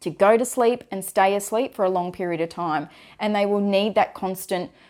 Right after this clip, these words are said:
topping up of the breast or an extra bit of bottle, or even in some cases you just need to keep going in and cuddling them and cuddling them and cuddling them or giving them extra bits of comfort. But the problem is it just doesn't last long enough. You might get them back to sleep, but it only lasts thirty,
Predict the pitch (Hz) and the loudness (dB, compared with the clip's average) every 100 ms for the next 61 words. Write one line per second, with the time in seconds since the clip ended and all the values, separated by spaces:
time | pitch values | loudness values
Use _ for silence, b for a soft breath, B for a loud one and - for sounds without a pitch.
0 | b - 214 196 190 180 208 196 190 175 | b -2 -2 0 -2 -2 -4 -2 0 0
1 | 175 180 - 175 170 185 - 196 196 196 | -2 -6 -8 -6 -6 -8 -6 -4 0 2
2 | 196 180 180 180 185 B B 196 190 190 | 2 4 4 2 -2 B B -2 0 0
3 | 240 254 233 214 214 214 220 196 202 185 | 0 0 -2 -2 -4 -2 -2 -2 -4 -8
4 | 190 190 196 190 185 - 220 190 180 185 | -6 -6 -4 -6 -8 -8 -6 -4 -4 -4
5 | 208 175 170 208 208 196 185 170 - 190 | -4 -6 -6 -4 -2 -2 -4 -6 -4 -4
6 | 185 165 160 - 190 190 170 165 160 180 | -2 -2 -4 -4 -2 -2 -4 -4 -4 -4
7 | 208 214 190 185 - 185 180 180 - 180 | -4 -2 -2 -4 -6 -8 -6 -8 -8 -8
8 | - 190 202 190 - B B B - 208 | -4 -6 2 0 0 B B B 0 0
9 | - 196 - 233 233 208 202 - 202 - | 0 -8 2 2 4 0 -4 -6 -8 -4
10 | 208 208 - 170 175 - 185 196 175 160 | -4 -4 -2 -2 -2 -2 -2 -2 -4 -6
11 | 202 196 - - 185 180 170 170 - 277 | -6 -6 -4 -8 -8 -10 -10 -14 -4 0
12 | 339 339 220 196 185 190 185 175 175 - | 0 0 -2 0 0 -2 -2 -2 -4 -8
13 | _ - 185 180 185 | _ -2 0 2 -2